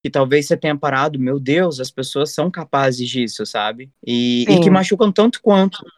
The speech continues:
Speaker 1: né?
Speaker 2: E
Speaker 1: E, e
Speaker 2: aconteceu.
Speaker 1: como que você levou isso?
Speaker 2: Aconteceu dentro desta empresa também, que eu tive a promoção mesmo assim, mas que eles começaram a me rodar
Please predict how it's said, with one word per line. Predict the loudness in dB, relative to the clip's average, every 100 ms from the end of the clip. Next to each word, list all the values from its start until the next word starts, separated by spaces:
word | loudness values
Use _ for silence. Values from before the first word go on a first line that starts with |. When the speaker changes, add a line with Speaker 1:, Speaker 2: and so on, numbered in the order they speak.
| _ _ _
Speaker 1:
né? | -4 -2 2
Speaker 2:
E |
Speaker 1:
E, | 2
e |
Speaker 2:
aconteceu. | 6 4 6 2 2 2
Speaker 1:
como | 4 4
que | 2
você | 0 0
levou | -2 -2 -4 -8
isso? | -6 -8 -10 -10 -10 -10 _
Speaker 2:
Aconteceu | -2 0 0 0 -2 -2 0 0
dentro | -4 -2 -2 0 0
desta | 2 2 0
empresa | -4 0 0 0
também, | -2 -2 -2 -4
que | -2
eu | -4 -4 -14 _
tive | -4 -2 0
a | 0
promoção | 0 -2 -2 -2
mesmo | -2 -2 -4 -4 -4
assim, | -6 -10 -8 -10 _
mas | -4 0 2 2 2 2 2 -2 -4
que |
eles | -6 -4
começaram | -4 -2 2 2
a |
me | 2
rodar | 0 0 2 2 2 0